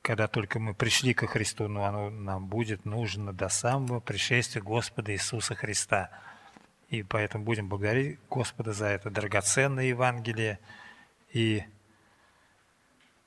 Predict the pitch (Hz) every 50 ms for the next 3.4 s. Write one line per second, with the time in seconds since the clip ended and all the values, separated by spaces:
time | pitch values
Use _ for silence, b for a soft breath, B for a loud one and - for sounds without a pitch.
0 | _ - - - - - 113 107 107 101 113 127 120 - - - 117 - - 120
1 | 110 107 113 113 110 107 104 101 98 95 92 92 107 113 113 104 110 131 139 -
2 | - 113 110 110 117 117 - - - 117 104 - - 123 120 117 107 98 98 95
3 | 95 - 104 92 95 - 98